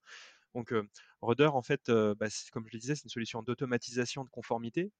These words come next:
mais je vous ai à chaque fois présenté, heu, une partie configuration pure,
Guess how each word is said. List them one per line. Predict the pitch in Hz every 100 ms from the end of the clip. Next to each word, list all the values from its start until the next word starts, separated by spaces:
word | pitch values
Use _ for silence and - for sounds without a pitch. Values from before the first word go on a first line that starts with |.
| -
mais | 120 127
je | - -
vous | 123
ai |
à | 127
chaque | 143 -
fois | 143
présenté, | - 123 123 151 151
heu, | 117 107 101 - _ -
une | 123
partie | 139 - 147
configuration | - - 131 120 117 127
pure, | 120 220